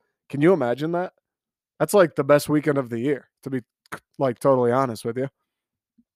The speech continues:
So, I, I, I, we need to put some more respect on the N F L playoff weekend's names. Great weekend of sports. I had a fantastic weekend in general, sports aside. I actually, funny, I went on that rant until yesterday. Saturday, I didn't watch a ton of sports. I watched the Wings more than I watched football, probably.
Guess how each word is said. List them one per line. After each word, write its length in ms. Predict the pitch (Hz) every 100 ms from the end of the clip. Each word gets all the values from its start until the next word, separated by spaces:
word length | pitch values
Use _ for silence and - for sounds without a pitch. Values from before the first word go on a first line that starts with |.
| _ _ -
So, 420 | 143 131 120 123
I, 100 | 135
I, 260 | 147 147 147 -
I, 140 | 135 135 127
we 140 | 139
need 140 | 180 208
to 60 |
put 220 | - 185 -
some 120 | 170
more 160 | 165
respect 600 | 147 - - 131 - - _ _ _ _ -
on 120 | 135
the 120 | 143
N 100 | 139
F 160 | 139 -
L 140 | 131
playoff 420 | 120 139 127 120 127
weekend's 400 | 127 123 113 117
names. 240 | 117 113
Great 280 | 104 147 160
weekend 320 | 151 135 139
of 100 | 123
sports. 400 | - 131 131 - - _ _ _ _ _ _
I 60 | 156
had 100 | 226
a 60 | 185
fantastic 680 | 151 139 - 143 143 143
weekend 360 | 131 143 139 131
in 100 | 120
general, 380 | 120 160 135 120
sports 360 | - 156 160
aside. 420 | 127 - 147 117 95 -
I 120 | 139
actually, 440 | 143 143 127 123
funny, 320 | 117 147 135 123
I 100 | 120
went 180 | 127 123
on 100 | 123
that 140 | 120
rant 380 | 120 131 120 -
until 320 | 127 - 131
yesterday. 400 | 127 135 - 123
Saturday, 460 | 117 139 139 131 127
I 60 | 117
didn't 160 | 120
watch 240 | 120 120 120
a 40 |
ton 220 | 123 120
of 60 | 117
sports. 360 | - 127 120
I 60 | 127
watched 260 | 127 123 123
the 80 |
Wings 400 | 120 127 127 120
more 180 | 127 123
than 160 | 120 123
I 80 | 123
watched 260 | 127 123
football, 360 | - 131 123 113
probably. 560 | 127 123 131 135 139